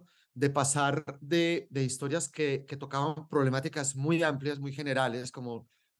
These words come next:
narcotráfico, mi-, emigración de ilegales, a his-, a historias un poco más íntimas, más privadas, porque también me di-, digamos que me, también fui como en este proceso encontrando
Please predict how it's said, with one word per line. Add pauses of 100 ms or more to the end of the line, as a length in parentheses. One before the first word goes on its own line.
(280)
narcotráfico, (140)
mi-,
emigración
de
ilegales, (640)
a
his-, (540)
a
historias
un
poco
más (560)
íntimas,
más
privadas, (380)
porque
también
me
di-, (160)
digamos
que
me, (140)
también
fui
como
en
este
proceso
encontrando